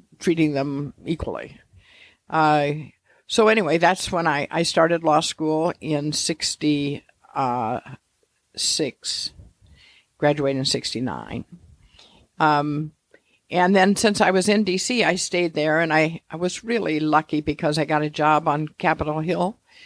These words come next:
I worked first for a congressman for about nine months,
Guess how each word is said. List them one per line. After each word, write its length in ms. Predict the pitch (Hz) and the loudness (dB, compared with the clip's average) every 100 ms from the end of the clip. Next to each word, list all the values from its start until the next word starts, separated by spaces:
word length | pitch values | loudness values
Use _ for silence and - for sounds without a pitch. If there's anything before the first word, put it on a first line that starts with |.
| - _ 165 | -20 _ -8
I 40 | |
worked 300 | 160 165 - | -2 -2 -2
first 320 | 175 175 - | 0 0 0
for 160 | - 156 | 0 0
a 60 | |
congressman 680 | 139 170 156 175 - 185 190 | 2 0 2 0 -2 -2 -4
for 180 | - 175 | -2 -2
about 300 | 160 156 - | 2 0 0
nine 280 | 160 160 156 | -2 -2 -2
months, 460 | 151 170 185 - | -2 -2 -4 -6